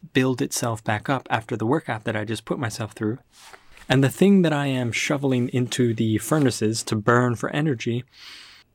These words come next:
is kind of freaking gross. As you might have guessed, Doritos is not sponsoring this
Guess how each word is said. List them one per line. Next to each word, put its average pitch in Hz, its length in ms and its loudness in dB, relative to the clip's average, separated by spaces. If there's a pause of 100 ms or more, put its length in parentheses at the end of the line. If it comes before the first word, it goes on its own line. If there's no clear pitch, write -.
(200)
is - 120 -6
kind 180 260 4
of - 60 0
freaking - 600 0
gross. - 680 -2 (680)
As 117 100 4
you 123 60 4
might 143 100 4
have 123 180 0
guessed, 113 420 0
Doritos 123 420 4
is 104 120 -2
not 117 220 -2
sponsoring 113 600 -4
this - 360 -6